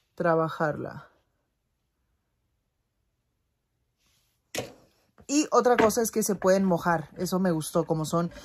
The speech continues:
les digo, satinadones, puedes mojarlo y ahora sí más rápido, porque de repente sí es tardado. Este metálico, el cero dos dorado, no agarró tan fuerte con, eh, brocha, no está tan plana, sí es plana, pero no tanto.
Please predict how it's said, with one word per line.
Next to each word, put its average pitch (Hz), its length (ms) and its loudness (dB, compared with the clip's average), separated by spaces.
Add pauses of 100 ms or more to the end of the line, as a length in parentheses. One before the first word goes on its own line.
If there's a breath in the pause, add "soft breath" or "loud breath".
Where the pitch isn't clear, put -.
(200 loud breath)
les 160 220 0
digo, 160 120 0
satinadones, 175 960 2 (540 soft breath)
puedes 175 200 4
mojarlo 185 460 4
y 208 80 4
ahora 180 160 6
sí 175 160 0
más 175 220 4
rápido, 170 420 4
porque 151 220 2
de 156 80 4
repente 170 480 2
sí 175 160 0
es 160 100 0
tardado. 165 540 4
Este 220 260 4
metálico, 220 540 4
el 208 80 2
cero 190 260 4
dos 190 320 2
dorado, 180 500 6 (440 loud breath)
no 190 180 8
agarró 190 360 8
tan 180 260 6
fuerte 175 520 4
con, 165 600 4
eh, 156 360 2
brocha, 190 600 6 (680)
no 175 120 2
está 175 320 2
tan 202 280 4
plana, 190 360 2
sí 226 160 -2
es 226 120 -4
plana, 185 300 0
pero 165 140 0
no 156 140 -4
tanto. 180 440 -4